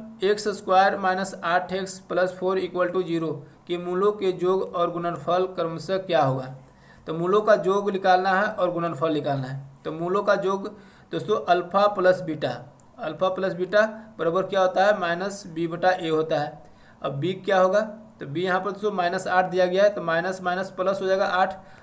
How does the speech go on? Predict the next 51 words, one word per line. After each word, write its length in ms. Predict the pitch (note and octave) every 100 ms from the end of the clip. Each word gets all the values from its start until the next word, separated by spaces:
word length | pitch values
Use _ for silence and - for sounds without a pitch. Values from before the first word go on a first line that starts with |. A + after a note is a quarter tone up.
| -
और 160 | D#3
ए 80 | E3+
का 120 | F#3 F#3
वैल्यू 280 | F3 F#3+ G3
एक 220 | E3+ D3+ C#3
है। 80 |
ठीक 120 | C#3 G3+
है, 100 | F#3 - - - _ _ _ _ - -
तो 60 |
एक 340 | D#3 F3 F3+ F3 - _
ले 140 | E3 E3+
लेंगे, 220 | F#3 G#3
तो 160 | G#3 - - _ -
अगर 280 | D#3+ F3+ F#3 - - - _ _ _ _ - -
आठ 260 | E3 F#3
में 140 | G3 G#3
एक 200 | F#3+ F3+
से 80 | F#3
भागा 240 | E3 F3+
देंगे 160 | F#3+ G3
तो 160 | F#3
आठ 120 | D#3 C#3+
हो 80 |
जाएगा। 300 | D#3 D#3 - - - _ _ -
अल्फा 300 | A3+ G3+ G3+
into 240 | G#3 G3+
बीटा 260 | F#3+ F#3+ G3
निकालना 320 | G3 G3 G3
है 80 | G#3
यानी 160 | G#3 F3
गुणनफल, 460 | D#3+ E3 D#3+ G3 G3+ - - - - _ _ _ -
तो 60 | C#3+
गुणनफल 420 | D#3+ E3 F#3 G3+
निकालेंगे 420 | G3+ G#3 G3+ G3
जिसका 220 | F#3+ G#3
फॉर्मूला 320 | G3+ F#3+ F#3+
होता 140 | F#3+ G3
है 60 |
सी 220 | F#3+ F#3 F3+
बटा 200 | E3+ E3
ए 100 | D#3
होता 240 | C#3 C#3
है। 120 | C#3+
ठीक 120 | C#3 G3
है, 120 | F3
सी 220 | - F#3
कितना 320 | F#3 G3+ G#3 G#3+
है, 80 | A3 -
प्लस 260 | E3 F3+ F#3
चार 220 | F#3+ F#3
है 200 | G3+ G#3